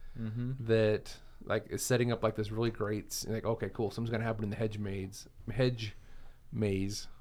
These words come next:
Speaker 2: and then doesn't. <laughs>
Speaker 1: Well, he gets, uh, Voldemort gets
Speaker 2: Well,
Speaker 1: shot in the chest.
Speaker 2: well, yeah, yeah, yeah. Well, he fights, yeah, he fights Sean Connery, like, briefly, and then Sean Connery just disappears. And th-, now, do you guys remember the shot with the, uh, umbrella?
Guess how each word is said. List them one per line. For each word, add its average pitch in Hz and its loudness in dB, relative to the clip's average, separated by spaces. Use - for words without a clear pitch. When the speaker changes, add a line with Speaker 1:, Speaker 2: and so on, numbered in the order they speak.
Speaker 2:
and 101 -2
then 95 -4
doesn't. 95 -2
<laughs> - -6
Speaker 1:
Well, 151 12
he 165 6
gets, 175 2
uh, 120 4
Voldemort 123 2
gets 120 6
Speaker 2:
Well, 156 12
Speaker 1:
shot 120 4
in 110 -2
the 107 -2
chest. 131 -4
Speaker 2:
well, 185 0
yeah, 214 2
yeah, 190 2
yeah. 175 2
Well, 139 4
he 147 4
fights, 196 0
yeah, 139 4
he 127 4
fights 131 -2
Sean 147 8
Connery, 123 6
like, 113 0
briefly, 127 4
and 120 2
then 113 4
Sean 120 2
Connery 117 2
just 101 -8
disappears. 98 -4
And 107 2
th-, 135 2
now, 139 6
do 135 -4
you 131 -4
guys 147 4
remember 147 6
the 120 4
shot 127 2
with 127 0
the, 117 4
uh, 104 2
umbrella? 110 2